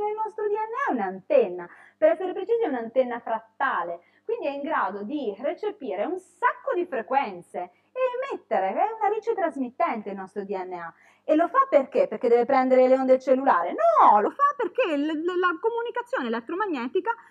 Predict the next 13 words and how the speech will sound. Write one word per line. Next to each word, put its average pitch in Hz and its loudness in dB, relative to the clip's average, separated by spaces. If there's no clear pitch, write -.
intercellulare 320 2
è 415 2
un, 320 2
uno 359 4
dei 220 -4
meccanismi 294 -4
di 320 -2
comunicazione 330 -6
fondamentale 302 0
delle 190 -6
nostre 175 -10
cellule, 170 -10
soprattutto 381 -4